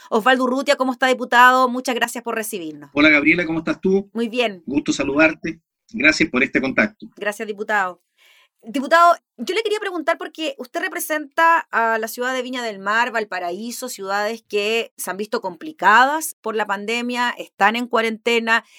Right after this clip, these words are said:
Speaker 1: hay campamentos en estas dos ciudades, las ollas comunes han sido tradicionales para enfrentar esta pandemia. ¿Cómo cree usted que anda la cosa ahora cuando estamos comenzando un nuevo año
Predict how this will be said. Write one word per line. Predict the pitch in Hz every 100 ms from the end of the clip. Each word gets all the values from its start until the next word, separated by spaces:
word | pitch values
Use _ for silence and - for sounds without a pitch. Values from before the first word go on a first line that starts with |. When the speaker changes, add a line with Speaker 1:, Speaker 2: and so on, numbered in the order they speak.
| - -
Speaker 1:
hay | 262
campamentos | 269 240 220 214 220 220 220 214
en |
estas | 208 208 190
dos | 220 -
ciudades, | 226 226 226 226 220
las | 226 208
ollas | 320 330 320
comunes | 240 226 294 320 269 254 -
han | 214
sido | 208 233 226 233 -
tradicionales | - 196 196 - 202 226 226 233 -
para | 196 190
enfrentar | 185 185 175 220
esta | 226 190
pandemia. | 165 160 151 151 156 _ _ _ _
¿Cómo | 311 349
cree | 277 330
usted | 302 311
que | 269
anda | 285 285
la | 254
cosa | 233 269 - 269 269
ahora | - 190 196 226 262 285 302 302
cuando | 220 196
estamos | - 214 214
comenzando | 196 180 180 214 214 208 208 208
un | 180 180
nuevo | 202 220 190
año | 190 196 202